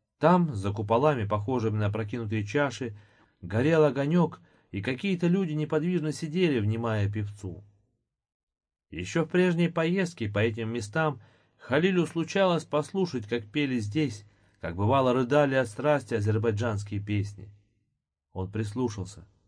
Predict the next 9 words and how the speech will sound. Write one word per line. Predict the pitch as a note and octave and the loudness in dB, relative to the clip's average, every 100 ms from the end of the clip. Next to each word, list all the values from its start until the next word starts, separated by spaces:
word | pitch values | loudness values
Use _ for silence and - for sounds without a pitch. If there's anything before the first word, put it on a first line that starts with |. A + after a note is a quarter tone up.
| _ _ _ _ _ _ _ _ _ | _ _ _ _ _ _ _ _ _
Певец | D#2+ F2+ C3 G#2 | -6 -2 -2 -6
пел. | - C3+ C3+ A2+ G#2 - _ _ _ _ _ _ _ _ _ | -6 -2 0 -2 -8 -20 _ _ _ _ _ _ _ _ _
Ее | D#2 E2 G#2 B2 | -10 -2 0 0
смех | G#2 C#3 D#3+ D3+ | -2 -2 0 -2
курчавится, | - C3 A2 - C#3 C3 B2 G#2 - G#2+ | -2 -6 -4 -2 0 0 -2 -6 -6 -4
как | G#2 G2+ | -4 -6
волоски | G2 G2+ G#2 G2+ B2+ A2+ | -2 0 -2 -2 -6 -2
на | G2+ | -2
висках. | G2 - - F#2+ F#2+ _ | -2 -6 -8 -8 -8 _